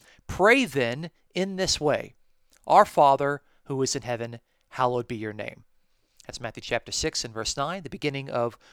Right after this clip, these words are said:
what is widely known as the Lord's Prayer. And Jesus here commands his followers to pray in this way, to pray in this manner,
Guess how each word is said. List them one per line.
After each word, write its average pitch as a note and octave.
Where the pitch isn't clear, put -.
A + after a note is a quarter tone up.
what B2+
is A#2+
widely C3
known B2
as A2+
the A#2
Lord's D#3+
Prayer. G#2+
And C#3
Jesus F3+
here C3
commands G#3+
his F#3+
followers B2+
to C#3
pray D3+
in C3
this -
way, A#2+
to A#2
pray C#3+
in D3+
this E3+
manner, A#2+